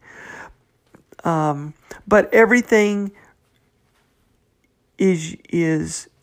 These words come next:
um, is built around Christ. The Old Testament points to Christ. The New Testament is revealing Christ.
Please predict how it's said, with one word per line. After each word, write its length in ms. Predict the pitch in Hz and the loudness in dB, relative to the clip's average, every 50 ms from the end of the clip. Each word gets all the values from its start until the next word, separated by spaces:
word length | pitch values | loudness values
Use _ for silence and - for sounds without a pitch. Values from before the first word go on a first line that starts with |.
| _ _ _ _ _ _ _ _ - - | _ _ _ _ _ _ _ _ -8 -6
um, 540 | 160 156 156 156 151 - - - - 175 - - - - - - - - - | -4 -2 -2 -2 -4 -6 -6 -10 -12 -14 -14 -12 -12 -12 -12 -14 -20 -10 -2
is 180 | - 196 185 | 0 0 0
built 440 | 160 156 151 254 262 240 202 - - - | 2 2 4 6 8 8 6 4 0 -4
around 480 | - 196 190 170 175 175 175 170 165 - | 0 0 2 2 2 0 0 -2 -4 -8
Christ. 540 | - - - 202 196 180 165 - - - - | -10 -6 0 2 2 2 2 0 -4 -8 -8
The 140 | - - - - | -8 -8 -2 0
Old 220 | 170 180 190 190 | 2 2 2 0
Testament 540 | - 214 208 202 - - 208 202 208 202 - | 0 -2 -2 -2 -2 -4 -2 0 0 -2 -2
points 280 | - - 214 208 202 - | -4 -2 -2 -2 -2 -4
to 100 | - 202 | -8 -10
Christ. 480 | - - 202 196 196 196 196 - - - - - - - - - | -4 0 2 2 2 2 0 -4 -8 -16 -18 -20 -20 -20 -10 -4
The 100 | - 175 | -2 0
New 200 | 170 175 202 214 | 2 2 2 2
Testament 640 | 208 - - 208 202 185 - - 185 190 185 - - _ | 2 0 0 0 0 0 -2 -2 -2 0 0 -2 -4 _
is 460 | - 180 196 202 208 202 196 190 - 208 | -2 2 4 6 6 4 4 0 -2 0
revealing 600 | 180 175 156 151 170 185 196 214 214 214 208 202 | 0 0 0 2 2 2 4 4 2 2 0 -2
Christ. 600 | - - 208 196 190 190 190 190 185 - - | -4 -2 0 2 2 2 2 0 -4 -6 -12